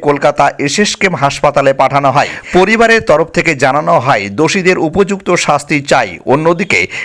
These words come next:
বিজেপি নেতা তন্ময় বিশ্বাস জানান, পরিবারটি সুবিচার না পেলে পরবর্তীতে সিবিআই তদন্তের আর্জি জানানো হবে। আমরা সব রকম সহযোগিতা করব। বিস্তারিত শোনাবো, সঙ্গে থাকুন।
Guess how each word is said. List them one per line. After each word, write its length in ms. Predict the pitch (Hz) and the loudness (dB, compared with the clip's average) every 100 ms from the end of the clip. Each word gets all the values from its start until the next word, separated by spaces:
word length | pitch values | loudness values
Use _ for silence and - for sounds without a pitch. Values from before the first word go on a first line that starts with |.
| - | -4
বিজেপি 440 | 123 151 202 233 | -2 0 0 2
নেতা 460 | 220 214 214 214 - | 0 2 2 0 0
তন্ময় 420 | 175 156 156 143 | 0 0 2 2
বিশ্বাস 460 | 139 160 - 160 139 | 2 0 0 0 0
জানান, 400 | 113 139 131 98 | 0 2 0 -2
পরিবারটি 640 | 90 139 160 190 190 190 | -2 0 2 2 0 -4
সুবিচার 560 | 175 165 151 151 160 139 | -4 -2 -2 0 0 2
না 160 | 139 135 | 0 0
পেলে 340 | 165 139 90 - - - | 0 0 -2 -4 -10 0
পরবর্তীতে 680 | 165 185 247 - 220 202 | 2 2 -2 -4 -2 0
সিবিআই 600 | 170 - 165 156 160 156 | 0 0 -2 2 2 2
তদন্তের 520 | 143 151 147 156 151 143 | 2 0 2 0 0 2
আর্জি 360 | 135 131 131 | 2 0 -2
জানানো 380 | 127 131 135 135 | 0 2 4 4
হবে। 360 | 127 123 92 - | 2 2 0 -2
আমরা 340 | - 123 127 113 | 0 0 2 0
সব 280 | - 160 196 | 0 -2 0
রকম 300 | 196 196 185 | -2 -2 -2
সহযোগিতা 640 | 156 143 143 143 147 139 | 0 0 -2 -4 2 0
করব। 420 | 127 139 117 - | 2 0 2 0
বিস্তারিত 520 | 85 113 - 156 170 | -2 -2 0 -2 -2
শোনাবো, 480 | 165 - 151 139 139 | -4 -2 0 2 2
সঙ্গে 320 | 135 139 139 | 0 -2 -2
থাকুন। 420 | 135 147 123 87 | -2 -2 -2 -6